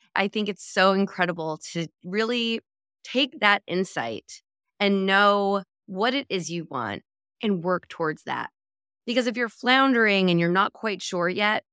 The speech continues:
you still have some work to do, and that's okay. But this was one example of someone who came to me with a little inkling. We were able to really dive into it, and she was able to take that next step into a whole new,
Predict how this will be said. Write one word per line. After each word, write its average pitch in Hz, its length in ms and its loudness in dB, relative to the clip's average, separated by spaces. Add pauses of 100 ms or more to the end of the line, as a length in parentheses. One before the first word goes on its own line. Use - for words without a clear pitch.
you 302 140 -6
still 494 200 -2
have 453 100 -4
some 285 180 2
work - 200 0
to 175 120 -12
do, 127 140 -12 (180)
and 202 80 0
that's 247 220 2
okay. 220 440 -2 (500)
But 185 120 -2
this 208 160 -4
was 202 140 -8
one 196 120 0
example 170 380 -2
of 170 100 -6
someone 156 220 -4
who 160 140 -8
came 262 260 2
to 247 120 -6
me 240 120 0
with 220 160 -2
a 196 60 2
little 196 240 0
inkling. 175 560 0
We 175 120 -6
were 165 200 -4
able 196 320 0 (160)
to 175 380 -4 (260)
really 254 340 -2
dive 214 320 4
into 170 360 -4
it, 143 280 -4 (400)
and 180 160 0
she 190 140 -6
was 185 160 -4
able 165 340 -4 (140)
to 165 100 -12
take 175 240 -8
that - 180 -6
next 151 260 -6
step 170 220 -6
into 190 220 -8
a 175 60 -6
whole 160 200 -2
new, 160 460 0